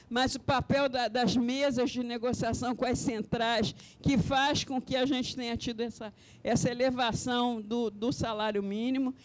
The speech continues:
que é resultado da participação social. Setenta e sete por cento das propostas que foram feitas no Fórum Interconselhos pela sociedade foram absorvidas no P P A.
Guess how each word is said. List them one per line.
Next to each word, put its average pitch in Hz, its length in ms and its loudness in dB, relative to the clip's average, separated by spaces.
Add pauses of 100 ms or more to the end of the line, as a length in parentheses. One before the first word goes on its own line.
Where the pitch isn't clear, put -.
(160)
que 269 120 0
é 277 220 4
resultado 254 800 -2
da 240 80 -2
participação 202 680 -2
social. 202 640 0 (480)
Setenta 339 640 2
e 339 60 0
sete 311 480 0
por - 180 -6
cento 262 300 -6
das 240 240 -2
propostas 233 720 0
que 240 100 -4
foram 262 380 -2
feitas 233 480 -4
no 226 100 -6
Fórum 269 340 0
Interconselhos 247 720 -6
pela 285 380 0
sociedade 220 600 -4 (340)
foram 302 420 4
absorvidas 240 840 -4
no 247 80 -4
P 190 180 -10
P 185 220 -10
A. 170 300 -10